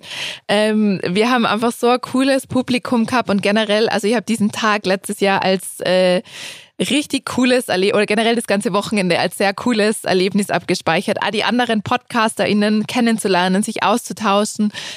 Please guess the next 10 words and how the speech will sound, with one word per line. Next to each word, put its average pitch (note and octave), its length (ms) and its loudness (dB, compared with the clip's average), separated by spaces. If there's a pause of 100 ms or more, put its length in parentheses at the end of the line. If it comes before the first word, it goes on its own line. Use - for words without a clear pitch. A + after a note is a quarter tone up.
habe G#3 140 2
ich - 80 2
als G3 260 0
sehr G#3 160 2
wertvoll F#3+ 440 2
empfunden G#3+ 580 0
und F#3 100 2
einfach, G#3 320 0
es - 180 -4
war G3 320 0